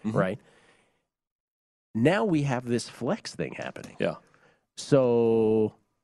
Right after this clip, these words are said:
Speaker 2: let me ask you this.
Speaker 1: Mm-hmm.
Speaker 2: Those games are gonna get announced.
Speaker 1: Right.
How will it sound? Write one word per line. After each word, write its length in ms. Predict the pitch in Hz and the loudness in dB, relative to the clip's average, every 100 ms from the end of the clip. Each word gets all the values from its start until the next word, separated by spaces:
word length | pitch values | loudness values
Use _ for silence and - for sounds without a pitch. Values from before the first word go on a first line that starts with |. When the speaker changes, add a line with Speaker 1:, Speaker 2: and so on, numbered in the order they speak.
| _ _ _ | _ _ _
Speaker 2:
let 140 | 143 | 2
me 160 | 143 127 - | 2 -2 -6
ask 320 | 117 - - | -8 -6 -2
you 120 | 120 | -2
this. 360 | 120 - - - | -2 -4 -8 -12
Speaker 1:
Mm-hmm. 240 | 107 - 147 127 _ _ _ _ _ _ _ _ _ _ _ _ _ _ - | -12 -10 -12 -12 _ _ _ _ _ _ _ _ _ _ _ _ _ _ -20
Speaker 2:
Those 340 | 92 104 160 | -2 2 4
games 200 | 160 147 | 2 0
are 40 | 127 | 0
gonna 160 | 117 | 0
get 180 | 110 110 | 0 0
announced. 560 | 110 - - - - - _ _ | 0 -2 -6 -8 -10 -20 _ _
Speaker 1:
Right. 220 | - 80 | -4 -4